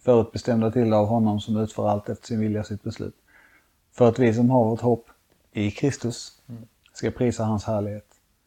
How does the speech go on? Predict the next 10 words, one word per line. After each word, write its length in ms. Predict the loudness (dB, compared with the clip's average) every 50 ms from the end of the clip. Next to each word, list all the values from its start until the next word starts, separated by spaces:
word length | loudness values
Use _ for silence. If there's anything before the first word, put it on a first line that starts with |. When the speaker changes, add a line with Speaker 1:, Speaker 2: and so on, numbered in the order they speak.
| _ _ _ _ _ _ _ _ _ _ _
Speaker 1:
Och 140 | -8 -4 -2
sen 160 | 0 0 2
kommer 220 | 4 4 6 6 6
ju 60 | 6
också, 220 | 4 2 -2 -2 0
i 140 | 2 2
honom 480 | 4 4 6 6 6 6 6 6 4 4
har 120 | 4 4
också 280 | 4 2 2 0 2 4
ni, 400 | 4 6 6 4 2 2 0